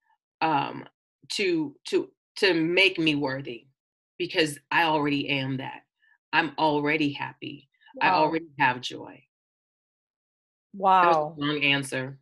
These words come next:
Speaker 2: Girl, that was incredible.
Speaker 1: <laughs>
Speaker 2: Don't, don't apologize. Girl, stop apologizing. That was perfect and amazing. And I'm like, I already have, like, a lump in my throat and, like, tears in my eyes of just, like, so much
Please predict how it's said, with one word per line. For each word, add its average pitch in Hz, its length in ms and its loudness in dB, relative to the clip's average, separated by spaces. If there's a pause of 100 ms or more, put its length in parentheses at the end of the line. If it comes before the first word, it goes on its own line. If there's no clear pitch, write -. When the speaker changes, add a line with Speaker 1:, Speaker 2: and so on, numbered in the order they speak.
(100)
Speaker 2:
Girl, 202 580 6
that 233 140 4
was 202 160 2
incredible. 170 840 2
Speaker 1:
<laughs> - 40 -20 (460)
Speaker 2:
Don't, 185 240 -8 (120)
don't 220 160 0
apologize. 226 800 4
Girl, - 180 4
stop 262 200 4
apologizing. 208 680 4
That 208 80 2
was 214 140 0 (160)
perfect 240 480 4
and 214 100 -8
amazing. 202 460 -2
And 190 80 0
I'm 185 120 0
like, 170 280 -4 (260)
I 185 100 2
already 190 260 6
have, 185 180 2
like, 202 80 -6
a 196 80 2
lump 185 260 2
in 208 80 -6
my 190 140 0
throat 180 320 2
and, 180 80 -4
like, 170 220 -6
tears 190 280 -4
in 196 40 -4
my 180 140 -2
eyes 175 220 2
of 160 80 -4
just, 185 220 -4
like, 170 260 0 (320)
so 208 240 2
much 214 340 0